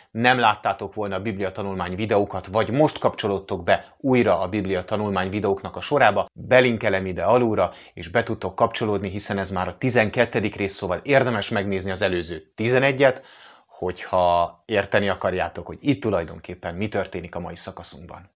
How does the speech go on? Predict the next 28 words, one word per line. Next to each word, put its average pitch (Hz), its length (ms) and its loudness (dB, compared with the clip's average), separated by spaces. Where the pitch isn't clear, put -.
Az 104 140 -6
előző 123 340 0
epizódot 104 720 -4
ott 139 160 -10
fejeztük 101 460 -6
be, 113 320 -2
hogy - 160 -16
hatalmas 107 520 -2
nagy 98 220 -8
baby 110 300 -4
boom 98 220 -8
volt 95 400 -6
Jákobéknak 101 840 -2
a - 160 -4
családjában. 107 760 2
Összesen 117 420 -6
négy 127 260 0
feleségtől, 120 840 0
két, - 460 -4
mondjuk 110 260 -6
így, 101 100 -10
hogy 90 160 -12
főfeleségtől 151 1160 2
és 104 160 -10
két 127 240 -2
szolgálólánytól 101 1080 -2
születtek 101 640 -2
gyermekei. 131 800 -2